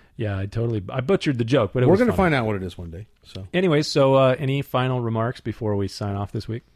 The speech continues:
Speaker 2: No, man. Go with God.
Speaker 1: Vaya con Dios.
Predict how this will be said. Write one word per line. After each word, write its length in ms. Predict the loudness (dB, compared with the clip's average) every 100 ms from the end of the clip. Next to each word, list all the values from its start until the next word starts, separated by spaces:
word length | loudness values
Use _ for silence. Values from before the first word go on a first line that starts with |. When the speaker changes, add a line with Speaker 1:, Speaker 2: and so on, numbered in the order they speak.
| _ _ _ _
Speaker 2:
No, 260 | -2 2 4
man. 320 | 4 2 0 -6 -20 _
Go 100 | -4
with 120 | -2 0
God. 340 | 0 0 -4 _ _ _ _ _ _ _
Speaker 1:
Vaya 320 | -6 -2 0 -2
con 200 | -4 -4
Dios. 400 | -8 -10 -16